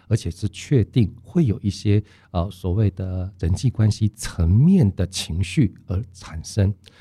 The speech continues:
所以呢，这个礼拜五、礼拜六呢，对我们属老鼠的朋友是容易发脾气的，或者是很容易在我们的心头上，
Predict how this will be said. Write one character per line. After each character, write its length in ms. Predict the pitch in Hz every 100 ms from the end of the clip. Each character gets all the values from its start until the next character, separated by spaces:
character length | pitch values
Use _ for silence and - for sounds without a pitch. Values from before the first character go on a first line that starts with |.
| - _
所 160 | 113
以 60 | 107
呢， 160 | 98 95
这 140 | - 113
个 500 | - 95 92 92 92 _ -
礼 80 | 87
拜 180 | 120
五、 160 | 104 85
礼 100 | 82
拜 140 | - 95
六 220 | 110 90
呢， 160 | 87 -
对 120 | 123
我 60 | 90
们 100 | 87
属 180 | -
老 140 | 87 95
鼠 160 | -
的 80 | 87
朋 260 | 87 - 95
友 160 | 104 - - -
是 180 | -
容 180 | 92 85
易 60 | 107
发 220 | 87 101
脾 140 | -
气 280 | 87 - 120
的， 220 | 101 98 - _ _
或 240 | - 196
者 120 | -
是 300 | 85 - 110 - -
很 320 | - - 98
容 260 | 92 92 101
易 120 | 143
在 280 | 117 127 110
我 100 | 80
们 160 | 82 87
的 80 |
心 280 | 90 - 135
头 200 | 143 87
上， 260 | 87 135